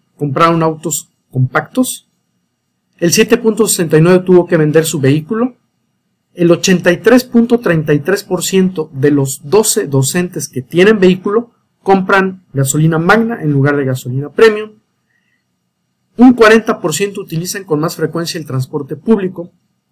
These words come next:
Un tercio también, el treinta y tres por ciento de ellos comparte el uso de su auto. Y el veinte por ciento de esos docentes se cambió a una vivienda más cerca de su trabajo.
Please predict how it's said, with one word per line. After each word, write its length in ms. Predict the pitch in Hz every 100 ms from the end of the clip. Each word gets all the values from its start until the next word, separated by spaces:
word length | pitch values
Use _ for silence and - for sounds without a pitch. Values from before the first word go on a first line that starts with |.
| _ _
Un 240 | 226 240 240
tercio 400 | 214 226 208 165
también, 320 | 151 170 170
el 80 | 151
treinta 280 | 139 131
y 60 | 139
tres 240 | 139 190
por 240 | 190 156 -
ciento 460 | 185 180 - 170 _ _ _ _ -
de 140 | 156
ellos 240 | 175 180
comparte 460 | - 139 165 165 160
el 60 | 156
uso 220 | - 147
de 120 | 135
su 200 | 131 160
auto. 320 | 180 180 180 - _ _ _ _ _ _ _
Y 120 | 180 175
el 100 | 175
veinte 300 | 220 220 240
por 160 | 160
ciento 500 | 151 196 190 196 196 _ _ _ _ -
de 120 | 156
esos 280 | 196 208 156
docentes 640 | 156 185 185 196 - - -
se 200 | - 156
cambió 260 | 151 160
a 40 | 185
una 100 | 170
vivienda 360 | 151 170 175
más 200 | 160 160
cerca 260 | 175 156 151
de 80 | 131
su 140 | 131
trabajo. 340 | 127 113 110